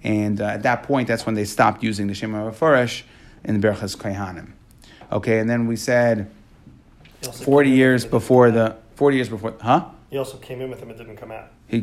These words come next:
Speaker 1: right, he, that's right. He came with him and didn't come out. Correct. Uh, Mem,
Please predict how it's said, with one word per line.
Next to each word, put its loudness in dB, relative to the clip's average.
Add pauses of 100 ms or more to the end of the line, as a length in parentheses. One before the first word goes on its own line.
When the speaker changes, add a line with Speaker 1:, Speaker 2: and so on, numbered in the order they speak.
Speaker 1:
right, 0
he, 0
that's -4
right. -6
He -10
came -6
with -6
him -6
and -4
didn't -6
come -8
out. -10 (160)
Correct. -6 (380)
Uh, 8
Mem, 6